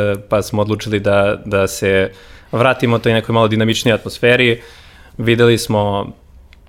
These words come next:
preko M V P workshopa i Decentara smo videli,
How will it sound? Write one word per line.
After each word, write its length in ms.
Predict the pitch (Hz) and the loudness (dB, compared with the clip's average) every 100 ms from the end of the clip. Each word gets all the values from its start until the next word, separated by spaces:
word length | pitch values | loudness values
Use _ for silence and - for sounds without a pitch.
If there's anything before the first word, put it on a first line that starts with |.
| - | -16
preko 260 | - 120 123 | -2 0 2
M 80 | 123 | 2
V 100 | 113 | 2
P 80 | 120 | 2
workshopa 560 | 110 - 110 98 85 | 0 -2 -2 0 0
i 300 | 95 95 98 | -4 -6 -6
Decentara 500 | 95 101 95 90 92 | -6 -4 -4 -2 -4
smo 160 | - 95 | -4 -8
videli, 640 | 92 95 90 92 92 95 | -8 -8 -8 -8 -8 -8